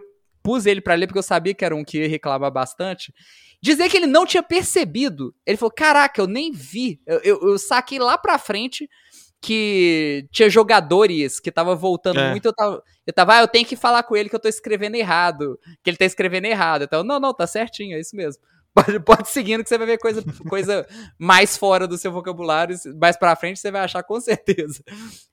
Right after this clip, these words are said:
Speaker 1: Aí ele, "Não é mesmo?" Aí, aí ele falou, "Pô, não é tão difícil quanto eu tava imaginando." Depois que ele pegou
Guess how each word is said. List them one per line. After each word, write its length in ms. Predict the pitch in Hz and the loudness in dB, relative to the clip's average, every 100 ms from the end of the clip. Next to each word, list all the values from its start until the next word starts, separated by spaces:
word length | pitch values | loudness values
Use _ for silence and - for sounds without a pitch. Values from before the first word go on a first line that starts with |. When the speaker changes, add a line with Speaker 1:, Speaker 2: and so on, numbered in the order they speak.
| - | 2
Speaker 1:
Aí 340 | 151 156 165 | 6 6 4
ele, 120 | 165 | 2
"Não 160 | 208 262 | 0 -2
é 100 | 285 | -2
mesmo?" 480 | 240 240 247 180 185 | -2 2 2 2 -2
Aí, 120 | 196 202 | 2 4
aí 120 | 233 | 4
ele 120 | 269 | 6
falou, 180 | 294 269 | 4 4
"Pô, 220 | 359 311 208 196 | 6 4 4 -6
não 260 | 226 320 494 | -2 0 0
é 40 | - | 0
tão 380 | 277 277 269 - - | 0 0 -6 -12 -10
difícil 460 | 170 247 - 233 | -6 -4 -4 -6
quanto 200 | - 240 | -2 0
eu 60 | 240 | 0
tava 200 | 233 226 | 0 -2
imaginando." 640 | 226 226 233 202 185 160 - _ _ | -2 -4 -4 -6 -6 -8 -16 _ _
Depois 400 | 165 190 226 269 | 0 4 6 6
que 60 | 262 | 2
ele 80 | 254 | -2
pegou 640 | 247 220 180 202 214 202 | 2 2 4 2 2 -4